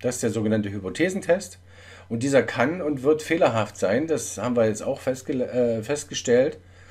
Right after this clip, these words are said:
Ähm, er wird Fehler aufweisen, erster Art und zweiter Art. Und das Problem ist, dass, ähm, nie, Sie nicht gleichzeitig beide Fehler minimieren können. Ja?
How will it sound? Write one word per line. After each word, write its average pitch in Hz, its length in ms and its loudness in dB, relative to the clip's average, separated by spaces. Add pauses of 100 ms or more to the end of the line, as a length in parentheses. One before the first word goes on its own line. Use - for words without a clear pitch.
(760)
Ähm, 113 560 2 (180)
er 113 140 -2
wird - 300 2 (100)
Fehler 143 340 4
aufweisen, 160 800 2 (600)
erster 135 400 2
Art 175 280 -2
und - 160 -8
zweiter 127 420 4
Art. 82 260 -8 (400)
Und 123 180 0
das 131 180 0
Problem 131 400 2
ist, 170 500 -4
dass, 135 400 0
ähm, 117 500 2 (320)
nie, 127 320 2
Sie 120 200 -2
nicht 135 200 0
gleichzeitig 151 720 4
beide 160 260 8
Fehler 147 300 0
minimieren 117 520 2
können. 82 300 -10 (1000)
Ja? 127 280 0